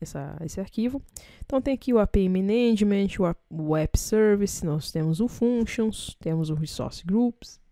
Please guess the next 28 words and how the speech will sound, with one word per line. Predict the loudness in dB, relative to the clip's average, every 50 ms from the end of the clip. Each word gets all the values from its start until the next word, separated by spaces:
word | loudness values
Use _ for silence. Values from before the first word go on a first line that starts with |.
| _ _ _ _ _ _ _ -20 -20 -18 -18 -20 -20 -20 _ _ _ _ _ -8 -2
nós | 0 2 2 0 0
temos | 2 2 2 2 2 0 0 -2
o |
Storage, | -2 -4 -2 4 6 8 8 10 8 8 6 6 4
o | 2 0
Virtual | 0 -4 -4 -2 -2 -2 0 0
Machines, | -2 -2 -4 -4 -4 -2 0 0 2 2 0 0 -2
Database. | -2 -4 -4 -2 -4 -2 0 2 2 2 2 0
Inclusive, | -2 -2 -4 -4 -4 -2 -2 -2 0
eu | 0 0
posso | 0 0 -2 -2 -4
até | -6 -6 -6
criar | -4 -4 -4 -2
um | 0
grupo | 2 2 2 0 -2
de | -4 -6 -4
recursos | -4 -4 -6 -4 -4 -2 -2 -2 -2 -2 -4 -6 -4 -6
aqui | -8 -6 -6 -8 -6
direto | -4 -2 -2 -2 -2 -2 -2
pelo | -2 0 0 0 0
Visual | 0 2 2 0
Studio | 0 -2 -4 -4 -4 -2
Code, | 2 4 6 6 6 4 2 -2
sem | -6 -4 -4 -4 -4 -4
precisar | -4 -4 -2 -2 -4 -4 -4 -4 -4 -4 -4 -4 -2 -2 -2 -4
acessar | -4 -6 -4 -4 -4 -4 -6 -6 -6 -4 -2 -2 -2 -2 -2 -2
o | -4 -4 -2 -2 0 0 0 0 2 2
Azure. | 2 2 2 2 2 0 -4 -6